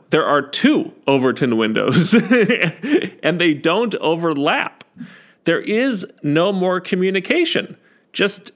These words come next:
just shouting and anger. Nobody's changing their minds. You just have people on both sides who think that people on the other side are killing people and can't be reasoned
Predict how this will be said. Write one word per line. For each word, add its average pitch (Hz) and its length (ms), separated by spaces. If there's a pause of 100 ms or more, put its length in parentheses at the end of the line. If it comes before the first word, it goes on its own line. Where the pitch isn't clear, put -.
just - 460
shouting 170 680 (100)
and 139 400 (200)
anger. 127 540 (500)
Nobody's 214 400
changing 139 600
their 107 100
minds. 107 880 (500)
You 160 80
just 233 220
have 190 420
people 226 400
on 139 220
both 190 480
sides 165 640 (220)
who 156 140
think 175 420
that 156 240
people 190 360
on 151 220
the 147 240
other 370 260
side 127 720 (460)
are 165 140
killing 202 640 (160)
people 127 640 (300)
and 156 500
can't 220 640
be 170 460
reasoned 123 960